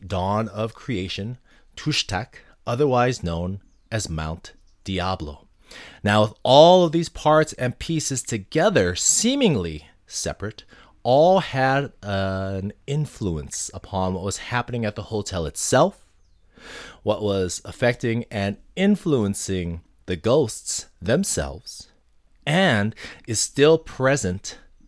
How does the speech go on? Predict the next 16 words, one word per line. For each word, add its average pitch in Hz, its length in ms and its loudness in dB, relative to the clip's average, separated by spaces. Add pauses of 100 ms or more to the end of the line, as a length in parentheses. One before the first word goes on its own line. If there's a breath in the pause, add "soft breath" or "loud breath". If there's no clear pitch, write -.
(580)
to 110 500 -4 (240)
this - 180 -12
very 92 640 -4 (360)
day. 71 340 -12 (1700 loud breath)
Now, 95 520 -4 (480 loud breath)
last 131 420 4
episode, 139 540 2
we 123 720 0 (420 soft breath)
finished - 720 -2 (100)
by 95 720 -2 (640 loud breath)
driving 147 540 4
back 135 420 2 (260 loud breath)
from 107 720 -4 (220)
Tuxtec, - 580 -4 (540)
Mount 80 220 -8
Diablo, 87 460 -6